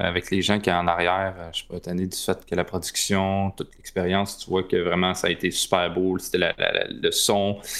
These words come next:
même le stream tout court était vraiment excellent, si on peut parler un peu plus de production. Euh, pour la ligue en général, euh, c'est vraiment cool, en fait, là. Je, je, <laughs> je l'ai su en même temps, je pense que tout le monde, que ça allait, que ça a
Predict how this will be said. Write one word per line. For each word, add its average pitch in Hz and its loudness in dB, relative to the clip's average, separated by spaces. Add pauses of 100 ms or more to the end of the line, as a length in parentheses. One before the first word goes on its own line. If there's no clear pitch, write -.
(380)
même 117 4
le 107 2
stream 110 2
tout 107 -6
court 110 4
était 87 2
vraiment 90 0
excellent, 92 2
si - 0
on 90 2
peut 87 -4
parler 92 2
un 90 0
peu 87 -6
plus 92 -2
de 92 2
production. 92 -2 (380)
Euh, 95 4
pour 104 2
la 101 2
ligue 113 2
en 104 2
général, 104 2
euh, 95 2
c'est 90 -2
vraiment 90 2
cool, 98 -4
en 87 -4
fait, 98 -2
là. 92 -6
Je, 85 -2 (260)
je, - -10 (180)
<laughs> - -4 (260)
je 104 -2
l'ai 104 4
su 120 2
en 104 2
même 98 0
temps, 107 4
je - -8
pense 107 2
que - -2
tout 104 2
le 101 4
monde, 107 2
que 104 4
ça 95 2
allait, 95 2
que 98 0
ça 87 2
a 87 -4